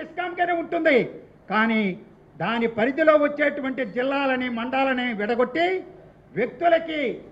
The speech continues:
లేదా సంస్థలకి ఫ్రాంచైజ్గా సబ్ లైసెన్సులుగా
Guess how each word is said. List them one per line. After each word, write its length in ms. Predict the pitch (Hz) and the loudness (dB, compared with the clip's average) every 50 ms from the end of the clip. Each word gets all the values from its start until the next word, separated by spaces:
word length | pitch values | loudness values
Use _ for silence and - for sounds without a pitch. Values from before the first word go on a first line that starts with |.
| - - - - - 180 | -20 -20 -20 -16 -10 -6
లేదా 220 | 277 311 302 294 254 - 233 | -6 -4 -4 -4 -6 -8 -8
సంస్థలకి 580 | 269 302 - - 349 349 339 330 330 320 311 294 247 180 - - - - - - - - - - - | -10 -8 -2 2 4 4 4 4 2 -2 0 0 0 0 -2 -6 -16 -20 -20 -20 -20 -20 -18 -12 -6
ఫ్రాంచైజ్గా 840 | 190 220 277 330 339 320 - - 339 339 339 302 - - 311 285 247 180 139 - - - - - - - - | -4 -2 -2 -2 -2 -2 -2 0 2 2 2 0 -4 -6 -4 -4 -4 -4 -6 -10 -16 -20 -20 -20 -16 -8 -6
సబ్ 340 | 240 294 294 - - - 339 330 | -6 -6 -6 -8 -12 -8 -2 -2
లైసెన్సులుగా 680 | 339 339 339 330 330 330 - - 320 330 311 320 285 | -2 0 0 -2 -4 -4 -2 -2 -2 0 0 0 0